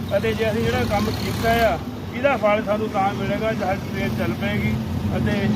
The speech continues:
ਫਿਰ ਵਪਾਰ ਦਾ ਕੇਂਦਰ ਸਟਾਰਟ ਹੋਵੇਗਾ। ਅਸੀਂ ਫਿਰ ਪ-, ਸੈਂਡੀ ਭਜਨਾਂ ਵਾਲੇ ਨੂੰ ਬੇਨਤੀ, ਬਹੁਤ ਵਧਾਈਆਂ ਦਿੰਦੇ ਹਾਂ ਅਤੇ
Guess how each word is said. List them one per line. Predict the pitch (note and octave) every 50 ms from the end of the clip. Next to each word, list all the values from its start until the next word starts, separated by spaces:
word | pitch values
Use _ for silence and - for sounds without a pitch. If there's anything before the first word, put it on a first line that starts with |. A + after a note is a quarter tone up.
| - - A3+ G#3 - - - - - - - - - - - - - - -
ਫਿਰ | F#3 G3+ A#3 A3+
ਵਪਾਰ | A3+ - - F#3 F3+ F3+ F#3 F#3
ਦਾ | G3 G3
ਕੇਂਦਰ | G3 F3+ F3+ F3+ F3 E3+ F#3 F#3 F#3 F3+ F3 - - -
ਸਟਾਰਟ | E3+ E3 E3+ E3
ਹੋਵੇਗਾ। | D#3 D3+ D3 - D#3 F3 F#3 F#3+ A3+ - - - - - - - - -
ਅਸੀਂ | F3+ F#3
ਫਿਰ | D#3+ C#3+ F#3 G3+ G#3
ਪ-, | - G#3 - - -
ਸੈਂਡੀ | E3+ F3 F#3+ G3+
ਭਜਨਾਂ | G#3 F3+ D#3+ E3 E3 E3+
ਵਾਲੇ | E3+ F3
ਨੂੰ | F3+ E3
ਬੇਨਤੀ, | D#3+ E3 D#3+ D#3+ D#3+ - E3 D#3 D#3 D#3 D#3 D#3 D3+ -
ਬਹੁਤ | D#3 E3 F3 D#3+
ਵਧਾਈਆਂ | E3 D#3+ D#3+ B2 A#2 B2 B2
ਦਿੰਦੇ | D3+ D#3 E3 F3 F#3 F#3
ਹਾਂ | F#3+ F#3 - - - - - - - - - D#3
ਅਤੇ | D#3 - E3+ D#3 C#3+ C3 B2+